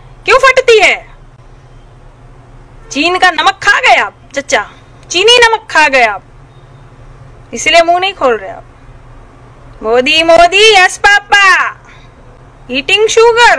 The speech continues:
no पापा। Telling lies, no। जनता कह रही है, "Open your mouth।" अपना mouth जो है, अपना मुंह जो है, वो open कीजिए।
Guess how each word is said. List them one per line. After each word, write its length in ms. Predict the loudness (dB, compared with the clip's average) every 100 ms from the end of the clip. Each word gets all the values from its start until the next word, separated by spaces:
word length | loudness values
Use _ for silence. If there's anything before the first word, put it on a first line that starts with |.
| -4
no 160 | -4 -2
पापा। 600 | 0 0 0 -4 -6 -10 -20 -20 -20 -20 -20 -20 -20 -4
Telling 360 | 0 2 0 -2
lies, 600 | 0 2 2 2 -2 -6
no। 200 | -2 0 -2 _ -8 -8 _ _ _ _ _ _ _ _ _ _ _ _ _ _ _ _ _ _ _ -20 -20 -20 -20 -20 -20 -20 -20 -20 -20 -20 -20 -20 -20 -20 -20 -20 -10
जनता 460 | -2 -2 0 0 0
कह 200 | 2 0
रही 100 | 2
है, 80 |
"Open 260 | 0 0 0
your 160 | 0 2
mouth।" 440 | 2 4 2 -2 -20 -20 -20 -20 -20 -20 -20
अपना 200 | -4 -2
mouth 300 | 2 2 0
जो 180 | -2 0
है, 120 | 2
अपना 220 | 2 0
मुंह 280 | 0 0 -2
जो 100 | -2
है, 240 | 0 0 0 -6 -20 -20 -20 -20 -20 -20 -20 -20 -20 -20 -20 -20 -20 -12 -2
वो 120 | 0
open 300 | 2 -2 -2
कीजिए। 520 | -2 0 2 2 0